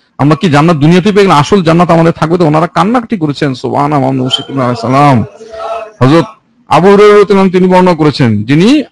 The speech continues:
আগে প্রাথমিক যুগে, দিন ইসলাম ওনার প্রাথমিক যুগে একেবারে ক্ষুধার তাড়নায় তিনি মাটি কামড়ে পড়েছিলেন। এক, এক চুমুক দুধ, এক গ্লাস দুধ যদি কেউ খাওয়াতো, হাদিসে বর্ণনা করা আছে,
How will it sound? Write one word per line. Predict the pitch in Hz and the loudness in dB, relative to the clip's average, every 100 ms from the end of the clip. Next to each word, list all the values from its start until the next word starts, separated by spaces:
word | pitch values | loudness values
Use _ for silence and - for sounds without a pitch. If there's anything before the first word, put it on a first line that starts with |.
| - | -4
আগে | 143 165 | 0 0
প্রাথমিক | 151 147 - 233 190 | -2 -4 0 0 0
যুগে, | 180 135 101 - | 0 -2 -2 -4
দিন | 143 | -4
ইসলাম | 151 165 | -2 -2
ওনার | 165 | -4
প্রাথমিক | 147 143 160 | -4 -4 -2
যুগে | 143 131 | 0 -2
একেবারে | 127 151 156 170 _ _ _ - | -2 -2 -2 -2 _ _ _ -6
ক্ষুধার | 160 175 196 | 0 2 2
তাড়নায় | 180 175 202 202 | 0 2 2 0
তিনি | 156 156 | 0 0
মাটি | 139 147 185 | 2 0 -2
কামড়ে | 175 175 165 | -2 -2 -2
পড়েছিলেন। | 170 151 160 139 | -4 -2 -2 0
এক, | 226 - _ - | -2 -4 _ -4
এক | 226 - | -4 -4
চুমুক | - 208 202 | -8 -4 -4
দুধ, | 143 165 147 | 0 0 0
এক | 104 180 156 | -2 -4 -2
গ্লাস | 175 | -4
দুধ | 127 139 165 | -2 -4 -4
যদি | 170 156 | -6 -6
কেউ | 156 | -6
খাওয়াতো, | - 139 127 147 262 _ _ _ | -2 -2 0 -4 -6 _ _ _
হাদিসে | 123 127 135 | -4 -2 -2
বর্ণনা | 127 135 135 | 0 0 0
করা | 127 120 | 0 -2
আছে, | 113 | -4